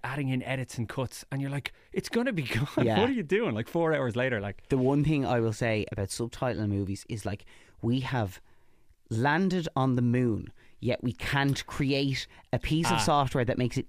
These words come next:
Speaker 2: easy to subtitle videos. It is the most
Speaker 1: It's
Speaker 2: time-consuming.
Speaker 1: It doesn't make sense, 'cause I could do it on my phone in
Speaker 2: Oh.
Speaker 1: ten, in, like, five minutes. I can go in and I can edit. There's an, a really good app for I O S called Mix Caption, right? You go in, you can edit really fast.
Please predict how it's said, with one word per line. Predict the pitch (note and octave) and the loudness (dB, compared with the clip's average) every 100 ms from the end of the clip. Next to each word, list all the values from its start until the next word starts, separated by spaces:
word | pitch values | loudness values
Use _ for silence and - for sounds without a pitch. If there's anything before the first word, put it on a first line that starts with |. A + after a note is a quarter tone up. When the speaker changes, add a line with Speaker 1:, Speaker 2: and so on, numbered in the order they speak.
| - | -2
Speaker 2:
easy | C3+ C#3 B2+ | 2 2 2
to | A#2+ | 0
subtitle | G#2+ - B2 - A#2 A2 G#2+ | -2 -2 -2 0 0 0 0
videos. | A2+ A2 G#2 - | 0 0 -2 -2
It | |
is | A#2+ | -2
the | C3+ | 0
most | C3 - | -2 -2
Speaker 1:
It's | - | -6
Speaker 2:
time-consuming. | - F3 G3 G3+ G3 F#3+ - F3 D3+ C3+ A2 G2 - - - | 0 2 4 2 2 0 0 2 4 4 2 0 -6 -12 -6
Speaker 1:
It | B2 | -4
doesn't | - D#3 D#3 C#3 | 0 2 2 2
make | C3 | 2
sense, | - B2 | 0 -2
'cause | - D#3+ | 0 2
I | F#3+ | 2
could | F#3+ C#3 | 2 2
do | F3+ | 4
it | F#3+ | 4
on | F3 | 2
my | D3 | 0
phone | - D3 C#3+ A2 | 0 0 0 0
in | G2+ - F3 F3 C3+ | -4 -2 4 6 4
Speaker 2:
Oh. | |
Speaker 1:
ten, | - C#3+ C3+ A#2 | 2 0 2 0
in, | C#3 B2+ | 0 0
like, | B2 A2+ | 0 -2
five | - D#3 D3+ | 0 2 2
minutes. | C#3 A#2+ - | 0 0 -2
I | |
can | A2+ | -2
go | A#2 | 0
in | C3 | 2
and | A#2+ | 0
I | A2+ | -2
can | A#2+ | -2
edit. | A2+ G#2 | -2 -2
There's | G#2+ | -2
an, | A#2 | -2
a | A2+ | 0
really | A#2 C3 | 0 2
good | A#2+ A#2 | 2 0
app | A2+ - | 0 -4
for | - - A2 G#2 | -10 -4 -2 0
I | G2 G#2+ | 0 -2
O | |
S | G#2 | -2
called | - G#2+ G2+ | -4 -4 -2
Mix | G#2+ - | -4 -4
Caption, | A#2+ G#2 - | -6 -6 -8
right? | A2 F#2 | -8 -4
You | A2 | -2
go | A#2 | 0
in, | A#2+ | 0
you | A2+ | -2
can | - A2 - | -4 -6 -4
edit | B2 G#2+ A2 | -4 -4 -8
really | A2+ C3 | -2 0
fast. | A2+ A2+ G2+ | 0 -2 -4